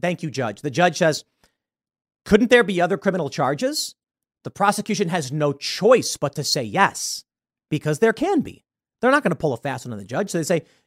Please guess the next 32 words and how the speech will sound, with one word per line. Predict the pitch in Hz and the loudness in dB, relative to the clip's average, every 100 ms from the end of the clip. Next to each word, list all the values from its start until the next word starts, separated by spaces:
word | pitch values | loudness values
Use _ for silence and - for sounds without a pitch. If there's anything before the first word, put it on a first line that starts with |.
| - | -18
"Oh, | - - | -16 -14
well, | 95 117 | -8 -6
yeah." | 127 233 233 - _ _ _ _ _ _ _ _ _ _ _ | 4 4 4 -2 _ _ _ _ _ _ _ _ _ _ _
There's | - 180 139 | -2 -2 0
no | 160 160 180 185 190 190 | -2 4 8 10 10 8
alternative | 170 170 - 170 156 147 127 _ - | 4 2 -2 -2 2 0 -2 _ -6
thing | 131 131 | -6 -6
they | 104 117 | -10 -8
can | 165 | -2
say. | 269 196 - | 0 0 -4
The | 185 | -6
judge | 151 220 160 | 4 4 6
then | 185 | 2
says, | - 175 156 | 6 2 4
"Okay, | 220 175 165 196 _ _ | 2 4 2 0 _ _
so | - | 2
this | 185 175 | 2 4
doesn't | 170 165 | 0 0
cover | 123 175 214 | 0 2 4
that?" | 220 294 285 _ _ _ _ _ _ _ _ _ _ _ _ | 6 4 4 _ _ _ _ _ _ _ _ _ _ _ _
"You're, | 147 156 156 131 | -4 -2 -2 -2
you're | 160 | -6
correct, | - 175 180 - | -2 2 2 2
Your | 151 135 | -2 -2
Honor, | 123 123 | -2 -2
it | 143 123 | -6 -2
doesn't." | 151 123 101 78 - _ _ _ _ _ _ _ - | -2 -2 -8 -16 -20 _ _ _ _ _ _ _ -4
Hunter | 151 147 | -2 -2
Biden's | 117 151 208 170 - | 2 2 2 0 -6
team | 156 147 | -8 -6
then | 135 127 | -6 -4
says, | 139 | -6